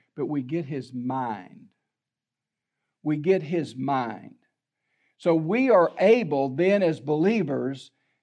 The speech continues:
to be able to see things really from his perspective, and that's wisdom, but, but we can see life through the eyes of Christ, through his mind, the way, the way he would think about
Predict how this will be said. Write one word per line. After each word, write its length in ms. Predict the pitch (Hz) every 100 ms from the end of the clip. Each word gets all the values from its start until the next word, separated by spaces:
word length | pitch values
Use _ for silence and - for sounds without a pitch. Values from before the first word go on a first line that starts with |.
| _ _ -
to 400 | 190 185 180 156 147
be 120 | 175
able 200 | 240 226
to 100 | 202
see 360 | 180 - 262 262
things 500 | 233 185 185 190 156
really 240 | 208 240
from 180 | 240 175
his 280 | 165 220 -
perspective, 960 | 185 - - 208 220 - 123 123 131
and 100 | 131
that's 280 | 143 160 -
wisdom, 840 | 131 147 202 180 131 123 123 131 - _ _ _
but, 140 | - 147 - -
but 300 | 151 160 170
we 180 | 208
can 220 | - 185 156
see 480 | - 220 226 220
life 680 | 160 135 147 185 180 156 127 _ _ _ _ _ _
through 480 | 190 196 185 160 - 147
the 280 | 147 147 -
eyes 480 | 139 160 170 175 -
of 160 | 123 -
Christ, 600 | - 196 175 110 110 -
through 200 | 180 170
his 260 | 160 131 113
mind, 600 | 135 165 170 135 117 117
the 100 | 151
way, 520 | 156 190 185 180 - _
the 160 | 185 175
way 280 | 175 196
he 220 | 170 208 254
would 320 | 185 143 -
think 360 | 220 214 -
about 460 | - 147 165 147 -